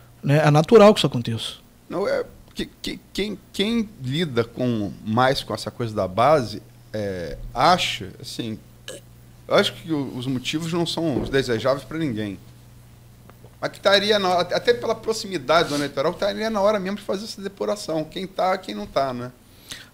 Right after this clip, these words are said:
Speaker 1: É, talvez se antecipe o que poderia acontecer ali em março.
Speaker 2: Na verdade
Speaker 1: Quando os vereadores precisam, qu-, quando os, os candidatos em,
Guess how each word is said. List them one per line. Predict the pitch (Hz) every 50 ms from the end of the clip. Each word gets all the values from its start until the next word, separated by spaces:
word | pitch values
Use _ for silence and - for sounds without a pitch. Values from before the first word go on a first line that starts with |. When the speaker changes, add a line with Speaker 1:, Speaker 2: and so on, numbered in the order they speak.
| - -
Speaker 1:
É, | 247 254 262 226
talvez | - 175 180 170 147 160 180 196
se | - -
antecipe | 233 226 247 247 - - 196 220 247 - - - 170 175
o | 175 170
que | - 180 170
poderia | - 180 170 165 165 165 170
acontecer | 160 - 170 160 165 151 - - 170 165
ali | 160 165
em | 175
março. | 160 156 156 170 170 - - - - - - - - - - - -
Speaker 2:
Na | 190 240
verdade | 240 320 311 - 143
Speaker 1:
Quando | 147 151 160 151 156 151 151
os | 147 143
vereadores | 135 135 147 147 151 147 135 139 147 147 143
precisam, | - - - 160 151 147 143
qu-, | 139 139 147 151
quando | - 156 151 160 156
os, | 131 170
os | 196 196 -
candidatos | - - 233 208 170 175 175 170 - - 156
em, | 156 147 131 127 127 123